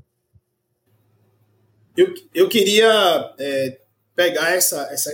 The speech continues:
essa questão do, do investimento, né? Aqui a gente teve um, um plano, uma política de segurança pública bem emblemática e que serviu até de,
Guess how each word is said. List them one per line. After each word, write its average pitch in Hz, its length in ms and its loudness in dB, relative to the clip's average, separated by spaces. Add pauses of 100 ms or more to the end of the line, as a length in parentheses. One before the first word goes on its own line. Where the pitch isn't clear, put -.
essa 147 220 -8
questão 156 340 -6
do, 151 220 -4
do 147 140 -4
investimento, 156 720 -2
né? 123 240 -12
Aqui 160 240 -4
a 214 60 4
gente 247 200 -2
teve 180 340 2
um, 151 440 -4
um 160 80 -12
plano, 170 520 -2 (280)
uma 135 200 -14
política 175 340 -4
de 180 60 -2
segurança 165 380 -8
pública 156 380 -12
bem 180 220 -2
emblemática 180 760 -2
e 180 160 -2
que 180 100 -10
serviu 160 480 -4
até 156 320 -6
de, 180 460 -10